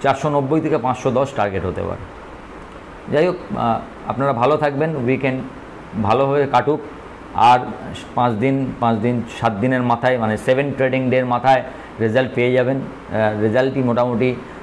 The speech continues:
next কিছু দিনের জন্য আপনাকে একটা তৈরি করে দেবে, কীভাবে কী কাজ করতে হবে। market ঠিক আছে, আহ, ইনভেস্টরদের জন্য আগেও চিন্তা ছিল না, এখনও নেই, পরবর্তীকালেও থাকবে বলে আমার মনে হয় না।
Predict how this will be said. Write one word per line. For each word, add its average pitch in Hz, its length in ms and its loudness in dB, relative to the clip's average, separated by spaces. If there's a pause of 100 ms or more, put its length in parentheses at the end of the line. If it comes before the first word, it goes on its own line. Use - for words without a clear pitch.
(120)
next 123 460 -2
কিছু 123 180 0
দিনের 120 300 0
জন্য 120 240 0
আপনাকে 113 360 2
একটা 117 340 0
তৈরি 120 220 2
করে 117 220 2
দেবে, 120 300 0
কীভাবে 110 340 0
কী 110 160 -2
কাজ 110 220 0
করতে 117 260 -2
হবে। 110 280 0 (460)
market 120 380 0
ঠিক 139 160 0
আছে, 156 260 0
আহ, - 1040 -6
ইনভেস্টরদের 139 560 0
জন্য 131 160 2
আগেও 123 240 4
চিন্তা 135 380 0
ছিল 131 140 0
না, 127 180 2
এখনও 131 240 0
নেই, 131 240 0 (500)
পরবর্তীকালেও 120 600 2
থাকবে 117 300 0
বলে 127 200 4
আমার 117 200 2
মনে 113 200 4
হয় 120 180 2
না। 135 180 -4